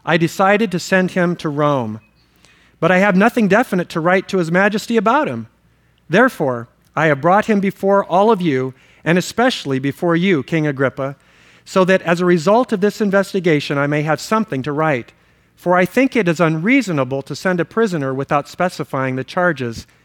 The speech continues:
against him. Father, we thank you for this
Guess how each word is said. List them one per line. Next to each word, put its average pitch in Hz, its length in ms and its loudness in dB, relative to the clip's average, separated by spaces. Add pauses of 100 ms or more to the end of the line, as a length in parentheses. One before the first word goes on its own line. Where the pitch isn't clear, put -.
(200)
against 143 400 -4
him. 113 240 -8 (1400)
Father, 190 240 2
we 175 100 4
thank 208 260 2
you 165 120 0
for 170 200 -4
this 156 420 -2